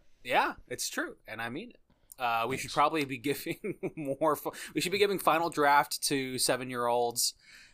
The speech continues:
Speaker 1: and, uh, and then giving those scripts to filmmake-, to major filmmakers,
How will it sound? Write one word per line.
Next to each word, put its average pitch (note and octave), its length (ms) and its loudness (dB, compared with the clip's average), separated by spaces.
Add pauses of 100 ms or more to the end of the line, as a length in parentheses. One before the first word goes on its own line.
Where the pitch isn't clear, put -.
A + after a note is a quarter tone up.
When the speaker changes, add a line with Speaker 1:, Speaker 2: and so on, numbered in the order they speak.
Speaker 1:
and, A2+ 720 0
uh, G#2+ 460 0
and A#2 80 -2
then A2 120 -8
giving A#2 300 -4
those A2 200 -2
scripts - 380 -2
to B2 80 -4
filmmake-, G#2+ 560 -6
to C#3 120 -2
major D3 400 0
filmmakers, A2+ 840 -4